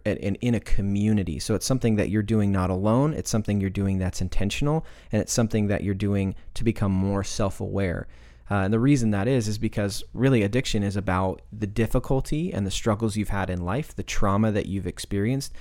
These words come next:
and how you're trying to escape that pain. No one enjoys pain. No one, uh, loves to just push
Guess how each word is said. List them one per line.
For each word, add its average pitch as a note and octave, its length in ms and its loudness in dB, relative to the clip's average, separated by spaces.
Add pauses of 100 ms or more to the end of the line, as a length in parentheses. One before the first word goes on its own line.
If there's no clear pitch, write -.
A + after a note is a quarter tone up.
(180)
and G2 100 -2
how G2+ 140 0
you're G2+ 140 0
trying G2+ 320 2
to - 140 2
escape - 500 0
that F#2+ 260 0
pain. G#2 360 6 (320)
No A#2 120 4
one B2 120 6
enjoys G#2+ 520 2
pain. A#2 440 4
No G#2 120 0
one, G2+ 300 0 (320)
uh, F#2+ 260 0
loves G2+ 500 0
to A#2 100 -2
just G#2 300 0
push - 320 2